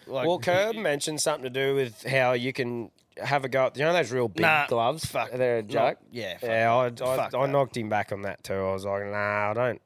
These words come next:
Speaker 2: not interested in that." But I, I wanna just get around fucking Moose and, um,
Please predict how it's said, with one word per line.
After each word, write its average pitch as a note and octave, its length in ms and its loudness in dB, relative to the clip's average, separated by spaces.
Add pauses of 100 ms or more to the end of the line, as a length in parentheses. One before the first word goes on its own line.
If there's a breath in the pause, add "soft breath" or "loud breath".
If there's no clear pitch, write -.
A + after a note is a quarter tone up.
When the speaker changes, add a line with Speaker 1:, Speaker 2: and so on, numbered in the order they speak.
Speaker 2:
not A2+ 220 0
interested G2+ 400 -6
in F#2 60 -10
that." F#2+ 240 -6 (320)
But G#2+ 280 0 (160)
I, G#2+ 60 -8 (260)
I B2+ 280 2
wanna C#3+ 240 2
just A#2+ 240 -4
get A#2+ 160 2
around A2 400 2
fucking A2 400 0
Moose G#2+ 340 -2
and, G2 240 -6 (680)
um, G2+ 480 -2